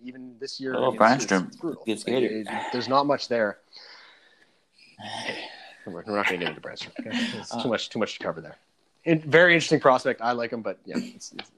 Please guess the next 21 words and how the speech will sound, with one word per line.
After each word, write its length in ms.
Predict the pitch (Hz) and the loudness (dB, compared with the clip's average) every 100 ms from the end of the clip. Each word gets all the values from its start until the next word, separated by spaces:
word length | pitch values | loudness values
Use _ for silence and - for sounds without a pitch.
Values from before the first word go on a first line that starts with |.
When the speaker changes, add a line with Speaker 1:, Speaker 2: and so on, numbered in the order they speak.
| _ - | _ -4
Speaker 1:
we're, 200 | 113 123 | 2 4
we're, 200 | 131 151 165 151 - - _ _ _ | 4 2 2 -6 -10 -16 _ _ _
stop 300 | - 226 202 | 4 6 6
it, 80 | 165 | 4
Kave. 260 | 151 117 104 - - - - | -6 -6 -6 -4 -4 -4 0
Speaker 2:
<laughs> 640 | - - 240 233 180 127 | 0 2 0 2 0 2
Talking 220 | 131 135 | 4 6
about, 180 | 160 143 | 8 8
you 60 | 160 | 8
talking 220 | 160 151 | 8 6
about 100 | 143 | 4
the 60 | |
back 120 | 135 147 | 2 6
Speaker 1:
Thomas 220 | 202 147 | 6 6
Speaker 2:
end 80 | 135 | 4
in 40 | |
Speaker 1:
Chabot, 180 | 127 135 | 6 6
Speaker 2:
Ottawa. 180 | 120 117 | 4 2
Speaker 1:
okay? 240 | 127 180 233 - - - - - - | 2 0 0 -8 -12 -14 -16 -2 4
Speaker 2:
All 60 | |
right. 100 | 226 | 4